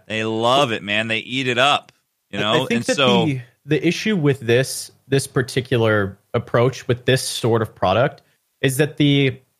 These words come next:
Speaker 2: differences aren't tangible to the, uh,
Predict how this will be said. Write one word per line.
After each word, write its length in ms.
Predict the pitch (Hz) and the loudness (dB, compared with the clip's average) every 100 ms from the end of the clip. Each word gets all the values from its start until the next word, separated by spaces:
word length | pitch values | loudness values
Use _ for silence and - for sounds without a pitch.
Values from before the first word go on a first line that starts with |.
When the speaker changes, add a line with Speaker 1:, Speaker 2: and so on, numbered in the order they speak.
| _ | _
Speaker 2:
differences 540 | 160 - 233 190 190 | 0 2 -2 0 2
aren't 220 | 156 147 - _ | 2 0 -4 _
tangible 680 | - 127 123 127 117 101 95 | -8 0 2 2 0 2 0
to 100 | 95 | 0
the, 600 | 110 104 - - 107 - | -2 -2 -4 -20 -10 0
uh, 360 | 113 101 90 | 2 4 2